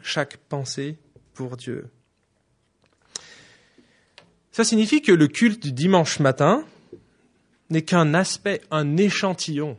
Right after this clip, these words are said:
un échantillon du culte que nous offrons à Dieu tous les jours de notre vie. C'est un moment qui est mis à part dans la semaine pour exprimer la normalité du,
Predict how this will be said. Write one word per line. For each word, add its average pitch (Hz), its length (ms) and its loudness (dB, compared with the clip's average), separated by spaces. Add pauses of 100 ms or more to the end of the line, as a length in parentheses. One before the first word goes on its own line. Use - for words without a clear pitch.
(600)
un 156 180 -2
échantillon 170 680 -2 (320)
du 156 160 -4
culte 214 260 -4
que 185 100 -2
nous 156 180 0
offrons 160 240 -2
à 156 80 4
Dieu 180 140 -2
tous 240 220 -2
les 214 120 2
jours 233 180 -2
de 214 60 -6
notre 151 320 -4
vie. 117 220 -10 (580)
C'est 190 220 -2
un 180 80 6
moment 185 300 4
qui 190 140 -4
est 165 40 2
mis 208 180 6
à 190 80 6
part 165 400 2
dans 190 140 4
la 190 100 4
semaine 202 320 2
pour 185 180 0
exprimer 185 580 0 (960)
la 151 140 -2
normalité 185 720 2
du, 160 340 -6